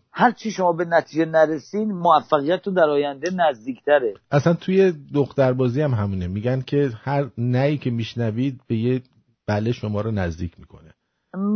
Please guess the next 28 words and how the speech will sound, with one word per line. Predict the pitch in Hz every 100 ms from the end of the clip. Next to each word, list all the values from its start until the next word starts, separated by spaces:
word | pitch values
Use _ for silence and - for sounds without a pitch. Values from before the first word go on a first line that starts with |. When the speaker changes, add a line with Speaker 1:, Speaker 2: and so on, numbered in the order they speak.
| 214 214
Speaker 1:
من | 233 233 247
نمی‌دونم | 254 254 190 165 151
اونو. | 147 147
اون | 196 208
خیلی | 170 185 214 208
حال | 147 139 131
آدم | 147 123 123
گرفته | 117 117 - -
می‌شه. | 110 110 123
من | 156
Speaker 2:
نه. | 165 208 208 190 170 151
Speaker 1:
فکر | - 233 539 - - 151
Speaker 2:
نه، | 139
همش | 170 170 180 208 214
بازی | 220 190 175
اعداده، | 208 180 160 180 170 147 131 123 _ -
مهندس. | 143 139 117 107 - 220 - -
Speaker 1:
<laughs> | - - 180 -
می‌دونی، | 208 277 269 220 208 - -
می‌دونی | 214 233 233 269 180
ج-، | 185 - - 147
می‌دونین | 185 220 220 180
چرا، | - 170 151 151 147
اه، | 143 151 143 135 131 139 135 123 156
دخترا | 156 - 151 143 147 139
خیلی، | - 151 135 139 135 127 _ _ _ 113
اه، | 117 113 - 117 -
کمتر | 160 143 - 156 151 135